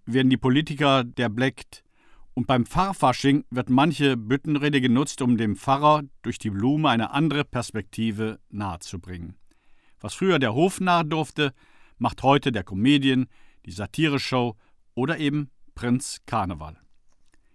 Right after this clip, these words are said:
Wenn ich mir selbst im Karneval die Narrenkappe aufsetze, gehe ich auch davon aus, dass ich manche Pointe, manches freche Wort riskieren darf,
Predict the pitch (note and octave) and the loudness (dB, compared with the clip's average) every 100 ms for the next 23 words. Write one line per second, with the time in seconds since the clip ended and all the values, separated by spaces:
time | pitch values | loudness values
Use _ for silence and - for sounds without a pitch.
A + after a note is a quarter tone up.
0 | _ _ _ - _ _ D#3 F3 G3 D#3+ | _ _ _ -20 _ _ -2 0 2 2
1 | A#3 B3 - D3 B2 - D3+ D3+ D3+ D3 | 2 2 0 0 0 2 2 4 4 4
2 | C3 C#3+ E3+ D#3 - A#2+ B2 A#2 A#2 - | 4 4 4 0 0 -2 0 -2 -2 -2
3 | D3 - E3+ - - - - _ - E3 | -2 0 -2 -4 -14 -20 -20 _ -2 -2
4 | F3 D#3+ D3 D#3+ D#3+ F3+ E3+ E3+ D#3+ D#3 | 0 0 -2 -4 -2 -2 0 -2 -2 -4
5 | C#3+ D3 D3+ D3 D3 B2 B2 D3 D#3+ F3 | -4 2 2 0 -4 0 2 2 0 -4
6 | D#3+ - - - - B2 C#3 B2+ C#3+ - | -6 -10 -20 -20 -6 0 2 2 -4 -4
7 | - C#3 C3+ C3 A2 C3+ C#3+ A2+ A#2 - | -8 -6 -2 -2 0 0 0 -4 -8 -6
8 | - E3 E3+ D#3 D#3 | -4 -2 0 0 0